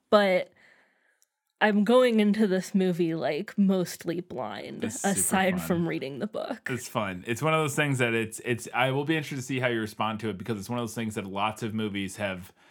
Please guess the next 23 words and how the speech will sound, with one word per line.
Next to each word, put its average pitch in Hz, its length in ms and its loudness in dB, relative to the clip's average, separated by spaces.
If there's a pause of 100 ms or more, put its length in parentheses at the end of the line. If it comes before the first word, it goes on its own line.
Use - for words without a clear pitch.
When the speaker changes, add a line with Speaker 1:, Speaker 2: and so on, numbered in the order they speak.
(300)
Speaker 2:
and 95 180 -6
media 95 340 -4
in 87 120 -8
general, 87 420 -8
have 92 380 -8 (480)
taken 120 400 -2
a 104 80 -2
lot 98 300 -2
from 90 280 -6
it. 78 180 -10 (160)
Speaker 1:
Mm-hmm. 185 420 -2
Speaker 2:
And 95 460 -6 (920)
so 120 160 -4
you'll 107 240 0
watch 107 340 0
it 95 200 -4
and 101 120 -6
you'll 95 100 -4
be 92 120 -4
like, 90 260 -8
"Oh, 117 140 -6
well, 92 200 -6
yeah." 85 420 -8